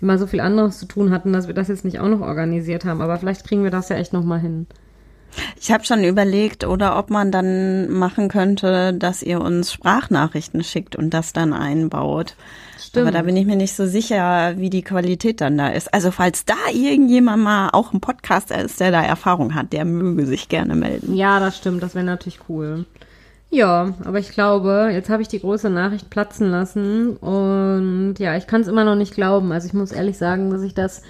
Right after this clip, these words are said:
Speaker 1: wirklich die ganze Zeit immer noch so unwirklich fand, aber als ich dann jetzt gestern den Arbeitsvertrag unterschrieben habe, wurd's dann doch ein bisschen realistischer. <laughs>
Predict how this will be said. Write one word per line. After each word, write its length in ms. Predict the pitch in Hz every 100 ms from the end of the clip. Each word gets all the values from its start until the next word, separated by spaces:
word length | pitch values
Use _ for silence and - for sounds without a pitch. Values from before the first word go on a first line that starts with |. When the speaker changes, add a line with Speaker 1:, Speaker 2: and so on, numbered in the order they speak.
| - - -
Speaker 1:
wirklich 240 | 220 196
die 80 | 196
ganze 240 | 240 214
Zeit 140 | 226 185
immer 140 | 202
noch 120 | 202
so 140 | 190 -
unwirklich 580 | 196 233 240 233 240 -
fand, 300 | 233 226 208
aber 160 | 190
als 200 | 180 190
ich 40 | -
dann 140 | 202
jetzt 180 | 196 -
gestern 300 | 220 247 214
den 120 | 180
Arbeitsvertrag 720 | 156 196 202 202 196 202 190
unterschrieben 640 | - 196 190 - 185 185
habe, 500 | 175 170 170 180 175 - - - - - -
wurd's 300 | 196 202 -
dann 180 | 190 190
doch 160 | 190
ein 140 | 202 185
bisschen 280 | 190 196 185
realistischer. 840 | 180 175 175 170 - 165 -
<laughs> 40 | -